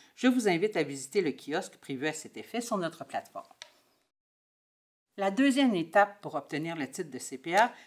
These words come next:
c'est de compléter le programme de formation professionnelle. À H E C, les étudiants ont le choix de poursuivre leur cheminement en déposant une demande d'admission soit au dess, soit au programme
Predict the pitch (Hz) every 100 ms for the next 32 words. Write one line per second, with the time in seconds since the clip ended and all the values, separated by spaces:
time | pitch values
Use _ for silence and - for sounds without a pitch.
0 | - 285 226 - 165 - 139 208 202 143
1 | - 170 175 196 175 - 127 123 117 -
2 | 202 - 147 139 - 113 95 - _ _
3 | _ _ _ - 170 214 214 - 139 -
4 | 165 127 151 151 127 - - 226 220 151
5 | 131 117 - 139 - _ _ _ _ -
6 | 139 - 220 - 220 190 135 - 139 123
7 | 135 190 165 147 143 - 151 208 220 143
8 | 139 151 151 139 127 127 - 202 240 -
9 | - _ _ _ _ - - 277 - 151
10 | 135 135 202 - - - - 196 220 139
11 | - 143 131 170 190